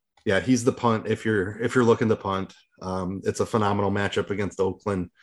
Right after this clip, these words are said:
Another pretty good prospect, I think, but just hasn't quite put it together. He's not striking out enough. He's walking too many.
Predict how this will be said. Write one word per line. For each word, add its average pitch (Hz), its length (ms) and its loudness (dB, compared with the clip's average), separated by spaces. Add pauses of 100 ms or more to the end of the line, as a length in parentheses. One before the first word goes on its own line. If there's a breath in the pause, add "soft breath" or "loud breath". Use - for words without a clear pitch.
(400 soft breath)
Another 113 640 4 (480)
pretty 131 180 2
good 131 180 6
prospect, 117 520 0
I 101 100 -2
think, 107 360 -2 (200)
but 98 120 0
just 104 160 0
hasn't 110 340 0
quite 120 240 0
put 117 120 0
it 117 120 0
together. 107 520 4
He's 95 200 -8
not 98 180 -2
striking 107 320 0
out 104 160 2
enough. 107 300 0
He's 92 180 -6
walking 92 320 0
too 107 160 -4
many. 101 380 -2